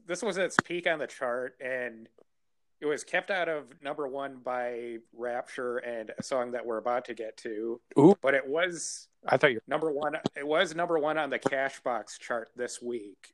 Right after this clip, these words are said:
Speaker 1: So
Speaker 2: Yeah, we should
Speaker 1: it did make it to the top of that chart.
Speaker 2: we should also do a Cashbox chart just to be iconoclasts.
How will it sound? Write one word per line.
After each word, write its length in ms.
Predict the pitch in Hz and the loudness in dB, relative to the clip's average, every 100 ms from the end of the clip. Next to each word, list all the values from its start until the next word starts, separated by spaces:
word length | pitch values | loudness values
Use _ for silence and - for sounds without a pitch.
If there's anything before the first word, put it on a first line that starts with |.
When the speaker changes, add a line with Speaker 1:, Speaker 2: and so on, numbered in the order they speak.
| - | -16
Speaker 1:
So 480 | - 113 101 98 - | -6 -4 -4 -6 -2
Speaker 2:
Yeah, 120 | 110 | 0
we 100 | 127 | 0
should 160 | - | -2
Speaker 1:
it 60 | 131 | -2
did 180 | 135 143 | 0 2
make 220 | 135 127 | 2 0
it 100 | 131 | -2
to 80 | 120 | -2
the 140 | 113 | -6
top 260 | - 123 110 | -2 -2 -2
of 60 | |
that 240 | 107 110 110 | -2 -4 -4
chart. 320 | - 101 95 | -8 -10 -6
Speaker 2:
we 40 | |
should 180 | - 139 | -2 4
also 200 | 123 110 | 6 4
do 160 | 104 101 | -2 -8
a 40 | |
Cashbox 720 | 85 - 104 - - 90 - - | -8 -6 -6 -6 -6 -6 -6 -12
chart 280 | - 92 87 | -8 -8 -8
just 180 | - | -16
to 80 | - | -16
be 180 | 95 87 | -12 -8
iconoclasts. 1040 | 82 - 104 90 - 98 82 80 - - | -8 -8 -10 -10 -8 -4 -4 -6 -10 -14